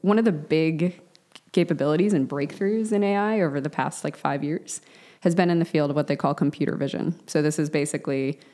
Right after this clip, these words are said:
you show a picture, you, excuse me, you show a computer a picture of a cat or a dog or a glass of wine or, like, a baby,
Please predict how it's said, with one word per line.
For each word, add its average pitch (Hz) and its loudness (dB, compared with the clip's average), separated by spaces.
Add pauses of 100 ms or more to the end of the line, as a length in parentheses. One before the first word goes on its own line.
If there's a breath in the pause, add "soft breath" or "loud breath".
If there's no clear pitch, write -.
(120)
you 165 0
show 175 4
a 147 0
picture, 147 0 (220)
you, 160 0
excuse 165 -4
me, - -6
you 156 -2
show 220 4
a 220 4
computer 180 2 (220)
a 147 0
picture 156 -2
of 135 -2
a 180 -6
cat - -2 (300 soft breath)
or 147 2
a 147 2
dog 190 4
or 147 0
a 139 -2
glass 139 -2
of 170 0
wine 196 4
or, 135 0
like, 131 -4
a 139 0
baby, 208 2